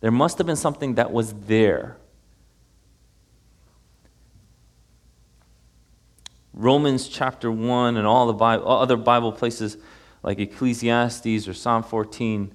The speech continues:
across the Bible talks about there has to be a God. There has to be something eternal.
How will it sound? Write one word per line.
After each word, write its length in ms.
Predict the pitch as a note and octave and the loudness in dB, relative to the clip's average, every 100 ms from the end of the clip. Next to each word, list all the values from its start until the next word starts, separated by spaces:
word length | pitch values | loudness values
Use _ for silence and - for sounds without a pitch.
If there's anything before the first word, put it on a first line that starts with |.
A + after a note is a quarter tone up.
| - _ - | -18 _ -18
across 320 | - D3 D3 | -10 -6 -6
the 80 | B2+ | -4
Bible 180 | C#3 A#2 | -4 -4
talks 360 | - C#3+ C#3+ | -6 -10 -8
about 540 | B2 A#2+ A#2+ G#2+ - - | -8 -2 -2 -4 -10 -10
there 100 | C#3 | -8
has 460 | - - A#2+ B2 | -8 -10 -10 -10
to 100 | - | -12
be 220 | G2+ G#2 F#2+ | -14 -10 -10
a 80 | |
God. 480 | G2 F#2+ F#2 F2+ F#2 | -10 -10 -10 -12 -14
There 100 | - | -12
has 240 | A2+ D#3+ - | -10 -12 -12
to 80 | |
be 60 | D3 | -12
something 420 | C3 C3+ C3 - | -10 -10 -10 -10
eternal. 640 | A#2 - - B2 A#2 F#2+ | -12 -12 -8 -4 -4 -6